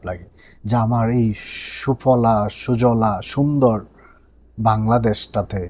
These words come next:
এত ক্রাইম, এত অপরাধ, এত ঘৃণিত কাজ কিভাবে হচ্ছে? যে দেশে পঁচানব্বই পার্সেন্টই মুসলিম, সে দেশে এত অপরাধ, এত বাজে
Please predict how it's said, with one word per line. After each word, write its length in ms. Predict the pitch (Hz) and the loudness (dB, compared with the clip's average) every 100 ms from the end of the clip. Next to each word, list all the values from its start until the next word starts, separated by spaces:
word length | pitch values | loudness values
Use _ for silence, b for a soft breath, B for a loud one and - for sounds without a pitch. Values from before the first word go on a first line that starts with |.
| - - - - - | -12 -20 -20 -20 -8
এত 240 | - 147 170 139 92 - _ _ _ _ _ _ - _ _ _ _ _ _ _ 147 | -6 0 4 4 2 -6 _ _ _ _ _ _ -20 _ _ _ _ _ _ _ 2
ক্রাইম, 420 | 139 139 113 98 92 - 147 | 4 4 2 -2 -6 -4 0
এত 120 | 175 160 135 101 - - | 6 6 6 2 -4 -4
অপরাধ, 440 | 127 143 131 113 104 - 139 | 0 4 4 4 0 -4 -4
এত 120 | 131 151 135 110 98 110 | 2 4 4 2 -4 0
ঘৃণিত 420 | 110 151 165 156 143 127 | 4 6 6 4 2 2
কাজ 160 | 110 95 - | 2 0 -4
কিভাবে 360 | - 147 127 113 98 | -4 0 2 0 -2
হচ্ছে? 340 | 98 - 98 95 b b b | -6 -6 -10 -12 b b b
যে 160 | 113 135 | 2 4
দেশে 260 | 135 135 131 110 | 6 4 0 0
পঁচানব্বই 640 | 123 - 160 151 139 131 120 | 2 2 2 4 2 2 2
পার্সেন্টই 480 | 113 110 - 127 117 | 2 0 0 0 2
মুসলিম, 480 | 107 104 - 120 139 170 - | 2 0 -2 -4 -4 -6 -10
সে 120 | - 160 156 | -6 -2 -2
দেশে 200 | - 135 131 | 0 0 -2
এত 140 | - 139 101 - - - _ - _ 117 | 0 0 0 -4 -20 -20 _ -20 _ -4
অপরাধ, 460 | 156 143 120 92 90 - _ | 2 4 4 0 -4 -16 _
এত 220 | - 127 160 135 107 - - _ _ 101 98 | -8 0 4 4 2 -2 -14 _ _ -12 0
বাজে 400 | 117 135 127 156 | 2 4 4 2